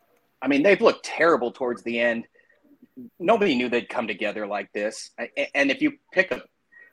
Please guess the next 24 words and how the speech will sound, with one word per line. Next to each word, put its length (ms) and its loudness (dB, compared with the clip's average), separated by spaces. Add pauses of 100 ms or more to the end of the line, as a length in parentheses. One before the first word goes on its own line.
(120)
bracket 480 0
based 240 -8
upon 240 -6
conspiracy 840 -6 (640)
at 120 -2
the 80 -6
beginning, 640 -6 (840)
only 180 0
you 160 0
would 180 -6
do 160 -6
that. 280 -8 (380)
But, 240 2 (480)
you 100 -6
know, 80 -4
the 80 -8
talent 340 0
came 240 -4
together, 460 -6
dude. 260 -8
I 40 -2
mean, 140 -4
you 80 -8
can't, 280 -2